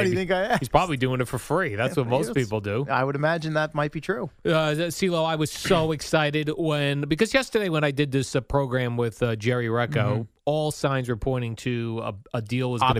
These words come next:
Speaker 1: Optimism
Speaker 2: done.
Speaker 1: abound, yeah.
Speaker 2: Yeah.
Speaker 1: This is like Christmas morning for you right
Speaker 2: Yeah,
Speaker 1: now.
Speaker 2: and I was slightly
Speaker 1: Yeah.
Speaker 2: disappointed. I was like, "Oh, that sucks."
Speaker 1: Yeah, you
Speaker 2: Uh,
Speaker 1: wanted games missed,
Speaker 2: I
Speaker 1: and
Speaker 2: want
Speaker 1: now we
Speaker 2: games
Speaker 1: will.
Speaker 2: missed. I want people pissed
Speaker 1: <clears throat>
Speaker 2: off.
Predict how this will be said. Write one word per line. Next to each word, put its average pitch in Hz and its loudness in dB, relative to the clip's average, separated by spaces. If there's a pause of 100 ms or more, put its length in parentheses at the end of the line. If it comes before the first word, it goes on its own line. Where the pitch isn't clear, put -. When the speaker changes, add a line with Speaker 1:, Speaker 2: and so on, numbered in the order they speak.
(120)
Speaker 1:
Optimism 143 4
Speaker 2:
done. 156 6
Speaker 1:
abound, 165 4
yeah. 147 2
Speaker 2:
Yeah. 117 0 (200)
Speaker 1:
This 190 4
is 208 -4
like 180 2
Christmas 151 0
morning 143 2
for - -8
you 110 0
right 190 4
Speaker 2:
Yeah, 196 4
Speaker 1:
now. 160 2
Speaker 2:
and 170 2
I 208 2
was 220 0
slightly 269 2
Speaker 1:
Yeah. 180 -4
Speaker 2:
disappointed. 151 0
I 123 2
was 120 -2
like, 143 -4
"Oh, 269 0
that 294 -2
sucks." - -8
Speaker 1:
Yeah, 165 2
you 156 4
Speaker 2:
Uh, 160 4
Speaker 1:
wanted 156 4
games 127 0
missed, 110 -4
Speaker 2:
I 131 4
Speaker 1:
and 143 4
Speaker 2:
want 160 4
Speaker 1:
now - 0
we 165 6
Speaker 2:
games 165 4
Speaker 1:
will. 135 -2
Speaker 2:
missed. 170 0 (120)
I 143 2
want 135 0
people 127 2
pissed 135 0
Speaker 1:
<clears throat> - 6
Speaker 2:
off. 143 0